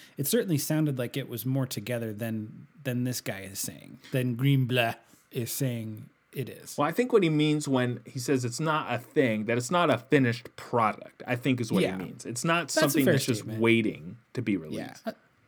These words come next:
Speaker 1: that's a fair statement. Now, um, I'm, i-, if Warner Brothers wants to throw thirty plus million dollars at this project to get it right, <laughs> or as right as it's gonna get,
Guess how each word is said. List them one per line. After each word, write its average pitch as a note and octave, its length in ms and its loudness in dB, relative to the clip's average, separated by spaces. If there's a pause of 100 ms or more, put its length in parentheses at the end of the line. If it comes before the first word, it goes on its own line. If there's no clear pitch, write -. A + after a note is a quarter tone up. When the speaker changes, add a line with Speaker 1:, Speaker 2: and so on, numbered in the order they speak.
(140)
Speaker 1:
that's A#3 220 -2
a G#3 40 -2
fair B2+ 200 0
statement. A2+ 360 -8
Now, E3+ 280 4 (1900)
um, D3+ 540 0
I'm, C#4+ 260 -2 (640)
i-, E3+ 40 -6 (100)
if E3+ 140 0
Warner A3+ 220 2
Brothers C4+ 320 2
wants G#3 260 0
to B3 60 -2
throw F#3+ 460 0 (540)
thirty D#3+ 260 4
plus F3 360 -2
million D#3+ 340 4
dollars D#3+ 640 -2
at C#3+ 180 -2
this D3+ 140 -2
project E3+ 560 -6 (760)
to - 140 2
get D3+ 180 2
it E3 80 2
right, B2+ 440 -4 (600)
<laughs> - 760 0
or E3 220 4
as D3 300 2
right D3 260 2
as C#3+ 140 0
it's D3 140 -4
gonna C#3+ 240 -2
get, A3+ 340 -6